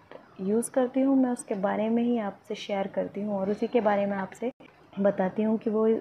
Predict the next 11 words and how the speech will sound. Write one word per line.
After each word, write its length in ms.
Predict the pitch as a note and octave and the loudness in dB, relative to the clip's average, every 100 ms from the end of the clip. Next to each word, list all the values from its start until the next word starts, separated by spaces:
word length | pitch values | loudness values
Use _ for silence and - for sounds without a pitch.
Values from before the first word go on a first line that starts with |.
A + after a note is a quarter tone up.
| - | -2
कितना 540 | G3+ G3+ F#3+ A3+ - A3+ | -4 -2 -4 -6 -6 -2
beneficial 640 | G#3+ G3+ G3+ G#3 - G#3+ | 0 0 -2 -4 0 2
है 180 | G#3 G#3 | 2 0
हमारी 280 | G#3 F#3+ G3 | -2 0 -2
skin 280 | - G3 F#3 | -4 -6 -4
के 140 | F#3+ | -2
लिए 200 | F#3+ G3 | 0 2
और 160 | G3+ G#3 | 2 2
कितना 360 | G#3 G#3 G3 G3 | -2 -4 -2 0
नहीं। 300 | G3 G3 F#3+ | 0 0 0
अगर 300 | G3+ G3+ | 2 2